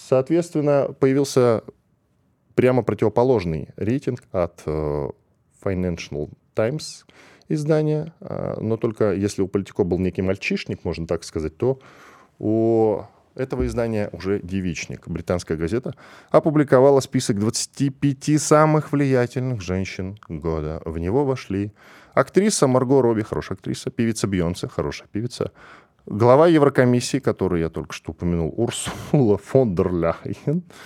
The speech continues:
И ещё более странно в рейтинг попала Елена Зеленская, жена президента Украины.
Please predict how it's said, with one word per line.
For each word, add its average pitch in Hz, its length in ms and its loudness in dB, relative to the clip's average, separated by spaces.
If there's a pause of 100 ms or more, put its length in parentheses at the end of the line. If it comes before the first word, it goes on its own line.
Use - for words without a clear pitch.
(420)
И - 100 0
ещё 143 760 4
более 131 320 6
странно 98 520 2
в 82 60 -2
рейтинг 104 380 -2
попала 123 440 0 (640)
Елена 80 600 -2
Зеленская, 69 800 -10
жена 107 400 -4
президента 76 680 -10 (520)
Украины. 71 560 -10